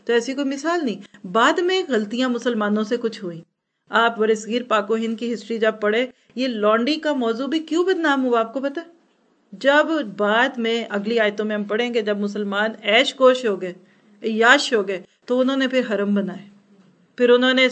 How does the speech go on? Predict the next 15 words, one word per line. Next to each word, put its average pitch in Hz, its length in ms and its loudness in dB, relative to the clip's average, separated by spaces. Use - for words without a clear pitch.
दूसरों 226 400 -4
की 233 100 -6
लौंडियों 208 360 -2
को 208 100 -6
बुलाया, 202 300 -2
हिंदू 208 300 0
लौंडियां 196 420 -4
बनाई, 202 400 -4
बांदियां 208 460 -2
रखी 208 320 -4
और 202 160 -2
नचाया 202 560 0
और 202 140 0
गाया 196 360 0
और 208 100 0